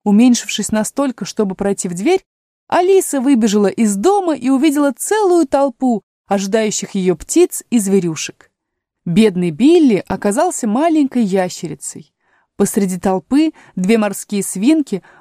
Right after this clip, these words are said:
поддерживали его под руки и поили чем-то из бутылки. Все так и ринулись к Алисе, но она со всех ног припустила в лес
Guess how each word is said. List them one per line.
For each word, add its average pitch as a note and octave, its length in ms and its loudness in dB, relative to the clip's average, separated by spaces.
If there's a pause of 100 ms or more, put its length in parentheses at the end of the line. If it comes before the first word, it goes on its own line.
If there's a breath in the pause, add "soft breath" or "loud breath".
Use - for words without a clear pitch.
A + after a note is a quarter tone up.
поддерживали G3+ 840 0
его F3+ 200 0
под A3+ 320 2
руки G3 360 -6 (220 soft breath)
и G#3 100 -2
поили B3+ 380 2
чем-то G#3 360 -2
из F#3 120 -2
бутылки. F#3 600 -4 (580)
Все - 300 -2
так C#4+ 280 -2
и C4+ 100 8
ринулись A#3+ 480 4
к - 60 -4
Алисе, G3 580 -4 (420 soft breath)
но B3 140 4
она F#4 160 0
со E4+ 140 0
всех D4 300 -6
ног G4+ 200 -4
припустила A3 580 -2
в F#3+ 80 -2
лес F#4 380 0